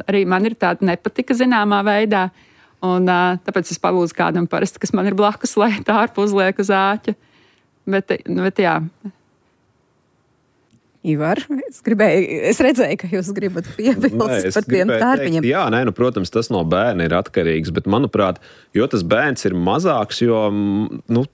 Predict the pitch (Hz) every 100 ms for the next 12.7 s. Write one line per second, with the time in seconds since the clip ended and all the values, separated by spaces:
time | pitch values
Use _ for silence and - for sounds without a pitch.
0 | _ - 131 127 - 135 110 - 147 -
1 | 123 107 98 - 160 120 120 170 135 107
2 | 95 - 147 104 80 82 113 - 87 117
3 | 113 90 - - 110 95 - - - -
4 | 95 92 101 90 80 78 87 143 185 170
5 | - 117 135 117 - 82 - 98 127 123
6 | 127 - 117 98 85 69 69 - 57 -
7 | 73 82 - - - - 92 87 90 104
8 | 107 87 101 107 101 82 95 98 95 123
9 | 190 170 82 76 80 80 113 170 143 95
10 | 78 71 62 53 - 98 190 139 92 87
11 | 85 76 71 73 65 67 85 110 104 -
12 | 170 - - 143 - 175 170